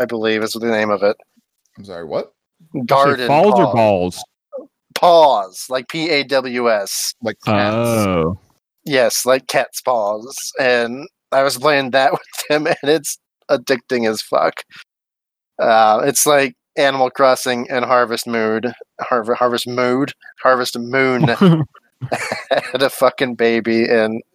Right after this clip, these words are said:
Speaker 1: it's cool. I don't know. It was a little fun. And then the biggest thing I did,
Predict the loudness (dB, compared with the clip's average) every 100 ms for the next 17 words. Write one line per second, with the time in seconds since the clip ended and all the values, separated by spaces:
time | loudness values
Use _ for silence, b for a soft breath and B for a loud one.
0 | -10 -4 -2 -2 -2 -4 -4 0 0 0
1 | 0 2 2 -2 0 0 0 -2 -4 B
2 | B -20 _ -10 0 4 6 6 4 0
3 | _ _ _ _ _ _ _ _ -20 -6
4 | -4 -4 -6 -4 -2 -2 -2 -2 -2